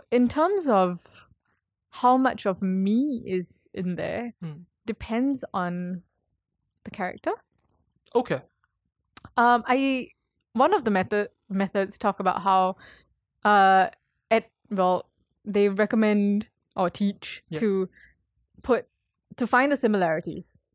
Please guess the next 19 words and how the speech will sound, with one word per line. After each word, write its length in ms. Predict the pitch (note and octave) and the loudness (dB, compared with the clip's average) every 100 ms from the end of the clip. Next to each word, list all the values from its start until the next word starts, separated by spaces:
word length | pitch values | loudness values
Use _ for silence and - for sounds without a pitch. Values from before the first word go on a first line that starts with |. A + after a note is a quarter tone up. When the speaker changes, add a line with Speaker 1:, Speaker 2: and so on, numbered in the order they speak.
| _ _ _ | _ _ _
Speaker 1:
I 40 | G#3+ | -4
think 140 | B3+ | 0
there's, 100 | G3+ | 0
there's, 120 | D#3 | 0
Speaker 2:
Between 200 | - D3+ | -2 -2
Speaker 1:
there's 120 | F#3+ F#3+ | -2 -2
a, 100 | G3 | -2
Speaker 2:
yourself 200 | D3 C#3 | 0 -2
Speaker 1:
there's 120 | G3+ | -4
a 40 | A3+ | -4
famous, 320 | A3+ A3+ A3+ | -2 -2 -4
Speaker 2:
and 100 | - | -4
Speaker 1:
yeah, 140 | - - - | -6 -6 -8
Speaker 2:
Okay. 220 | F3 E3 | -8 -6
Speaker 1:
there's 140 | D3 A3 | -6 -2
a 20 | |
famous 280 | B3+ D4+ D4+ | 0 0 -2
Meryl 300 | F3 F3+ F#3 | -4 -2 -4
Streep 280 | - G3 | -8 -12